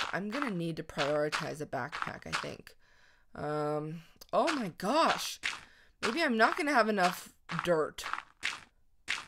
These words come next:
How, do you need two stacks of something? Look at this. This is nuts. Oh, okay, we're here. All right. Uh, what else? A lot of people want me to do, like, more research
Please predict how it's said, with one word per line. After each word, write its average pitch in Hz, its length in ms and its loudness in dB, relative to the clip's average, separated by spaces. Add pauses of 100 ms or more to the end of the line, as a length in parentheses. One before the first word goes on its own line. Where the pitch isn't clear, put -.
(680)
How, 320 200 2 (160)
do 220 120 -2
you 330 100 2
need 269 220 -2
two 294 240 0
stacks - 600 2
of 587 80 -4
something? 571 540 2
Look 539 160 4
at - 160 -4
this. 285 540 4 (320)
This - 280 -2
is 349 120 -2
nuts. - 580 0 (560)
Oh, 202 100 8
okay, 180 140 4
we're 143 140 0
here. 165 100 -2 (1300)
All 196 80 10
right. 170 160 8 (600)
Uh, 254 440 12
what 302 180 12
else? - 480 10 (180)
A - 40 -2
lot 311 160 8
of 415 40 6
people 359 360 8
want 277 180 6
me 285 80 0
to 262 100 2
do, 247 140 4
like, 226 160 8
more 202 220 2
research 214 840 0